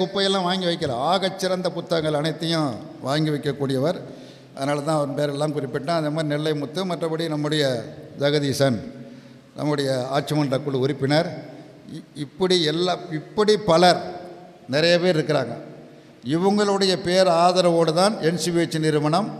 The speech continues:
ஒரு பலம் பொருந்திய நிறுவனமாக அது செயல்பட்டு கொண்டு இருக்கிறது. பொதுவாக எந்த நிறுவனமாக இருந்தாலும் ஓஹோ என்று இருப்பதும் உண்டு, சோதனை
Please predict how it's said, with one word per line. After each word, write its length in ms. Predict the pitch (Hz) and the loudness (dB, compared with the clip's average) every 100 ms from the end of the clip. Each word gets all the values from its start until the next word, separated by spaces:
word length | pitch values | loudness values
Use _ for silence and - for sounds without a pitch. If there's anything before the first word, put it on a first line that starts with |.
| 139 | -4
ஒரு 100 | 139 | -2
பலம் 240 | 135 151 156 | 0 2 2
பொருந்திய 400 | 160 165 170 165 151 135 - 127 | 2 0 0 0 0 -2 -4 -4
நிறுவனமாக 560 | 160 160 151 143 143 156 147 | -2 -2 -2 -2 -2 -2 -2
அது 160 | 151 135 123 120 | -2 -4 -4 -2
செயல்பட்டு 380 | 165 170 160 135 | 0 0 -2 -4
கொண்டு 140 | 147 143 | -2 0
இருக்கிறது. 400 | 143 151 135 101 92 - - - - - - - | 0 0 -2 -2 -8 -16 -20 -20 -20 -20 -20 -16
பொதுவாக 440 | 107 151 170 180 185 | -8 0 2 2 0
எந்த 160 | 170 180 175 | -2 -2 -2
நிறுவனமாக 520 | 175 170 165 165 160 160 | -2 -4 -2 -2 0 0
இருந்தாலும் 520 | 156 151 156 160 131 92 - - - - - - _ _ _ _ _ - 127 | 2 2 4 4 2 -4 -12 -16 -20 -20 -20 -20 _ _ _ _ _ -10 -2
ஓஹோ 240 | 165 156 190 190 | 0 2 2 2
என்று 220 | 180 175 170 151 | 0 0 2 2
இருப்பதும் 460 | 156 170 175 170 156 | 0 -2 0 0 -2
உண்டு, 200 | 156 156 185 - - - - - - - - _ _ _ | 2 2 2 -6 -14 -18 -20 -20 -20 -20 -20 _ _ _
சோதனை 500 | - 165 208 208 196 | -2 4 4 4 4